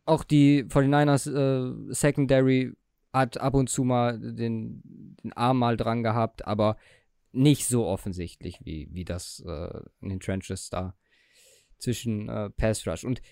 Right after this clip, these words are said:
es ist ja auch kein Wunder, ich meine, da stehen zwei komische, weiß ich nicht, also die Chiefs Guards sind jetzt nicht die besten der Liga, Tackles, äh, sind schon etwas bessere, aber da stehen fucking vier First-Round-Picks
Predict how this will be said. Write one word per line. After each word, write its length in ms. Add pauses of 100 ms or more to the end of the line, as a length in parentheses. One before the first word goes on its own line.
es 140
ist 120
ja 120
auch 120
kein 220
Wunder, 260
ich 100
meine, 200
da 60
stehen 240
zwei 460 (920)
komische, 800 (300)
weiß 160
ich 40
nicht, 200
also 140
die 100 (140)
Chiefs 260
Guards 240
sind 100
jetzt 160
nicht 160
die 60
besten 340
der 100
Liga, 400 (400)
Tackles, 460
äh, 240
sind 400 (200)
schon 420 (100)
etwas 320
bessere, 480 (240)
aber 120
da 100
stehen 240
fucking 320
vier 160
First-Round-Picks 720